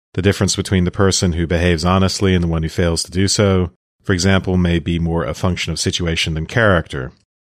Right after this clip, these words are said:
Moreover, behavior may vary quite radically when compared with that expected on the postulation of a given trait.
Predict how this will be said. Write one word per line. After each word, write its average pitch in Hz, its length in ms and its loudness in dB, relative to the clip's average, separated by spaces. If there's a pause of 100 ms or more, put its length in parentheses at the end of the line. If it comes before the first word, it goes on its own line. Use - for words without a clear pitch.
Moreover, 87 360 2
behavior 85 460 -2
may 80 180 -2
vary 78 280 -4
quite 80 300 -6
radically 104 480 2
when 92 140 2
compared 95 460 0
with 92 140 -4
that 90 400 0
expected - 520 -6
on 82 140 -2
the 80 80 -6
postulation 82 640 -4
of 76 100 -8
a 78 60 -8
given 78 260 -8
trait. 80 460 -2